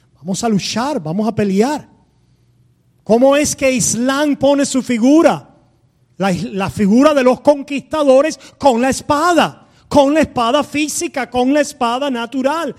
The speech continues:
a someter a las naciones. El sometimiento y el reinado de Cristo desde su primera hasta su segunda venida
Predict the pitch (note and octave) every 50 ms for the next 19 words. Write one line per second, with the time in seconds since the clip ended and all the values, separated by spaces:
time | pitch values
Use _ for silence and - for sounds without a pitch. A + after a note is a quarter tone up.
0 | - - - A#3 B3 - - - C#4 C4+ C#4+ D4 D#4+ D#4 - B3+ A#3 B3 C#4 C#4+
1 | B3+ A3+ A3+ F3+ B3 C4 B3+ - - - B3+ C4+ D4+ E4+ F4 D#4 B3 G3 - -
2 | - _ _ _ _ _ _ _ - B3+ C4+ A#3+ F3+ - - - C#4 C4 B3 C4
3 | B3+ C4 C4 B3 A#3+ B3 C4+ C#4+ D#4 E4+ F4+ E4+ E4 - - D4+ C#4 C4+ C4 A#3+
4 | A3+ A#3+ A#3+ A#3+ A#3+ A#3+ B3 C4+ C#4+ D#4 F4 F4+ E4 D#4 D4 B3+ B3 A3+ A#3 -
5 | D4 D4 D#4+ D4+ - - - - A#3+ A3 - - - - - - F3+ A#3 B3+ A3+
6 | F#3+ B3+ A#3 - B3 B3 - - B3 A#3+ A#3 B3+ D4 D#4+ E4 D#4 D4 A3+ - -
7 | A#3+ - - A#3+ - - A#3+ A3 G#3+ C#4 E4+ F4 E4+ D#4 D4+ C4+ A#3+ A#3 A#3 A#3+
8 | C4+ C#4+ C#4+ C#4 A#3+ A3+ A3 G3+ -